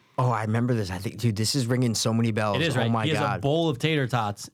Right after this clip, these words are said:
Speaker 2: and this guy's going down the line, and all the C E O is doing is just looking straight into the camera,
Speaker 1: And,
Speaker 2: taking
Speaker 1: oh, yeah,
Speaker 2: it,
Speaker 1: yeah,
Speaker 2: dipping
Speaker 1: yeah.
Speaker 2: it. I'm going, "Oh, I wanna dip
Speaker 1: I need
Speaker 2: some
Speaker 1: a
Speaker 2: tater
Speaker 1: tater
Speaker 2: tots."
Speaker 1: tot. Yeah,
Speaker 2: And
Speaker 1: yeah,
Speaker 2: it makes you
Speaker 1: yeah,
Speaker 2: think
Speaker 1: yeah,
Speaker 2: of
Speaker 1: yeah.
Speaker 2: dipping chicken nuggets. It makes you
Speaker 1: Anything.
Speaker 2: think of dipping
Speaker 1: Fries.
Speaker 2: French
Speaker 1: Any-,
Speaker 2: fries.
Speaker 1: of course.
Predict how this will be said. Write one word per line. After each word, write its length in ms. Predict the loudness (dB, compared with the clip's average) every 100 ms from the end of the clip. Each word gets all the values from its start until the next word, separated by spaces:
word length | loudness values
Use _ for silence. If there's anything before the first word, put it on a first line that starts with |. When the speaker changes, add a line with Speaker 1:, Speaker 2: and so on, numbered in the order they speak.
| _
Speaker 2:
and 220 | -2 0
this 140 | 0 0
guy's 320 | 0 -2 0
going 280 | 0 0 0
down 120 | 0
the 60 | 0
line, 240 | 0 0
and 100 | -2
all 180 | -2 -2
the 80 | -2
C 240 | -2 0
E 40 | 0
O 100 | 0
is 60 | 0
doing 200 | 0 0
is 80 | -2
just 120 | -2
looking 260 | -2 0
straight 300 | -4 -2 -4
into 320 | -2 -4 -4 -4
the 60 |
camera, 320 | -4 -2 -4 -6 -6
Speaker 1:
And, 100 | -2
Speaker 2:
taking 120 | 2 2
Speaker 1:
oh, 60 |
yeah, 160 | 2 0
Speaker 2:
it, 20 | 0
Speaker 1:
yeah, 60 |
Speaker 2:
dipping 180 | 0 0
Speaker 1:
yeah. 60 | -2
Speaker 2:
it. 100 | -4 -4
I'm 120 | -2
going, 300 | 0 0 -2 -6 _ _ _ -8
"Oh, 340 | -6 -6 -6 -6
I 100 | -6
wanna 280 | -4 -6 -2
dip 100 | -2
Speaker 1:
I 60 |
need 140 | 0 0
Speaker 2:
some 100 | -2
Speaker 1:
a 40 |
Speaker 2:
tater 100 | -2
Speaker 1:
tater 200 | 0 0
Speaker 2:
tots." 100 | 0 -2
Speaker 1:
tot. 180 | 0
Yeah, 160 | 0 0
Speaker 2:
And 100 | 0
Speaker 1:
yeah, 40 | 0
Speaker 2:
it 20 |
makes 160 | 0
you 60 | 0
Speaker 1:
yeah, 40 | 0
Speaker 2:
think 140 | 0
Speaker 1:
yeah, 60 | 2
Speaker 2:
of 80 |
Speaker 1:
yeah. 60 | 0
Speaker 2:
dipping 520 | 2 0 0 -2 -4 -8 -6
chicken 240 | -2 2
nuggets. 260 | 2 2 2
It 40 |
makes 160 | 2 2
you 60 | 2
Speaker 1:
Anything. 60 |
Speaker 2:
think 20 | 2
of 40 |
dipping 40 | 2
Speaker 1:
Fries. 360 | 2 2 0
Speaker 2:
French 160 | 0 2
Speaker 1:
Any-, 100 | 2
Speaker 2:
fries. 160 | 2 0
Speaker 1:
of 140 | 0
course. 320 | 2 2 2